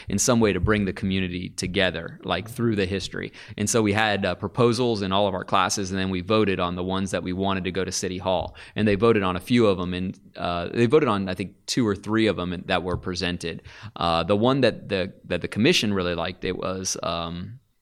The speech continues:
it was like a, a gold statue of a cow, uh, to hit re-, really, like, the cattle history, um, of, uh, of Fort Myers in the, in the Civil War, kinda like that, that cow cavalry, uh, which connects with the, the Confederate.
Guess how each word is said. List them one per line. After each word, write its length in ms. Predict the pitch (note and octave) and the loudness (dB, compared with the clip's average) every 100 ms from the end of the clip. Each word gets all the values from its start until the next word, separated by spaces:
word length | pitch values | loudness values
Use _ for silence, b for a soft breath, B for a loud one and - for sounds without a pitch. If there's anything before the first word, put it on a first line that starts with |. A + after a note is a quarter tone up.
| - | -4
it 80 | G2+ | -4
was 120 | F2+ | -2
like 140 | F2 | -6
a, 180 | E2+ F2 - - | -6 -10 -12 -10
a 120 | F#2 | -10
gold 320 | F2+ G2+ G2 | -2 0 0
statue 380 | - F2+ F#2 F#2+ | 0 -2 -2 -4
of 100 | F2 | -4
a 80 | F2+ | -6
cow, 360 | - D#2+ C2 - _ _ _ _ _ _ | -4 -4 -4 -8 _ _ _ _ _ _
uh, 160 | F2 F2 | -2 -2
to 140 | A2 | -2
hit 360 | G2+ C3 - G2 | 2 0 0 2
re-, 140 | G#2 | 2
really, 300 | G#2+ A#2 G#2 | 4 4 4
like, 160 | F2 F2 | 2 -2
the 80 | - | -6
cattle 420 | - G2 F2+ E2 | 0 2 2 0
history, 540 | F#2+ - - F2 F#2 B B B | -2 -4 -4 -6 -2 B B B
um, 680 | - F2 E2 E2+ F2 G2 C3 _ | -8 -6 -4 -6 -10 -12 -16 _
of, 400 | F#2+ F2+ F2+ G2+ | -4 -4 -4 -6
uh, 260 | F2 F#2 G2 | -6 -6 -4
of 180 | F#2+ F2+ | -6 -4
Fort 260 | - G2 | -2 -2
Myers 460 | F2+ E2+ E2+ F2+ F#2 | 0 -2 -2 -6 -8
in 100 | F2+ | -10
the, 200 | F2+ - | -10 -10
in 120 | F#2+ F#2 | -6 -4
the 80 | F2+ | -2
Civil 300 | G#2+ F2+ F2 | -2 -2 -4
War, 160 | E2+ | -4
kinda 240 | F#2+ G2 F#2 | -6 -4 -2
like 180 | E2+ - | -2 -2
that, 280 | D#2+ - _ _ - | -4 -6 _ _ -4
that 240 | F#2+ - | -2 -2
cow 320 | - F#2+ F2+ | -2 0 2
cavalry, 760 | F2 - F#2+ F#2 F#2+ G2+ G2+ G#2 B B E2+ | 0 0 0 0 -2 0 -2 -4 B B -2
uh, 240 | F2 F2 | 0 0
which 240 | F2+ F#2 | -2 -6
connects 380 | - F2 F2 - | -6 -4 -4 -4
with 200 | F2+ E2+ | -12 -12
the, 200 | F2+ F2 - | -10 -10 -10
the 80 | G2 | -10
Confederate. 580 | F2+ E2+ F2+ F2 E2 | -8 -6 -4 -2 -6